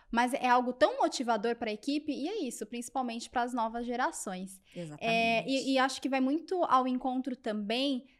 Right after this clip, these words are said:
Speaker 1: das demissões em massa que estão rolando. É, um pouco antes do, da gente gravar, tava conversando com a Fê, e a gente falou muito sobre a questão do layoff, assim, ah, muitas pessoas usam a palavra layoff, mas não é bem assim.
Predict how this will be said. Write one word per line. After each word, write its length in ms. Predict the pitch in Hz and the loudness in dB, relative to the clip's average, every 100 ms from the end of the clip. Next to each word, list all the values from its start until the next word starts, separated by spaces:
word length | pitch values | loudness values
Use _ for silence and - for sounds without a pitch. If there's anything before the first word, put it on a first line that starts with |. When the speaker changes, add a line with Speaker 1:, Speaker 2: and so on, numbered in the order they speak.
| _ - | _ 2
Speaker 1:
das 240 | 254 302 | 4 4
demissões 540 | 277 277 277 254 247 | 0 0 -2 -2 -2
em 120 | 247 294 | 2 4
massa 580 | 247 202 220 - 269 302 - | 6 4 2 -2 -4 -4 -6
que 80 | 226 | -10
estão 260 | - 214 | -4 -4
rolando. 560 | 220 202 190 196 233 277 247 | -4 -4 -4 -4 -4 -4 -6
É, 300 | 214 208 202 | -6 -4 -4
um 80 | 220 | -2
pouco 300 | 220 294 320 | 2 2 2
antes 260 | 262 240 233 | 0 -2 -4
do, 380 | 214 208 190 185 | -2 -2 -2 -6
da 100 | 196 | -6
gente 240 | 202 - | -6 -8
gravar, 580 | 190 180 202 226 220 - - - _ | -4 -2 6 6 6 0 -20 -20 _
tava 160 | - 240 | -2 2
conversando 480 | 254 247 254 262 262 | 2 2 0 0 2
com 100 | 262 | 2
a 100 | 269 | 2
Fê, 300 | - 247 233 | 2 4 4
e 40 | |
a 20 | |
gente 160 | 240 240 | 2 -2
falou 200 | 277 269 | 0 2
muito 360 | 294 294 311 302 | 2 2 0 -2
sobre 180 | 269 | -2
a 40 | 277 | 0
questão 360 | 277 277 262 | -2 -2 0
do 80 | 262 | 2
layoff, 720 | 269 269 277 240 226 - 220 190 | 2 4 6 6 6 0 -8 -8
assim, 360 | 196 - 208 | -8 -8 -2
ah, 160 | 240 240 | 0 2
muitas 480 | 226 254 403 415 - | 0 0 0 -4 -6
pessoas 360 | 294 269 269 | -2 -2 -2
usam 200 | 269 277 | -4 -2
a 80 | 262 | -2
palavra 340 | 262 247 247 | 2 0 0
layoff, 480 | 254 233 254 302 311 | -2 2 6 6 4
mas 180 | 277 277 | 0 0
não 120 | 285 | -2
é 40 | 269 | -2
bem 220 | 262 285 | -2 -4
assim. 380 | 330 - 202 | -6 -6 -8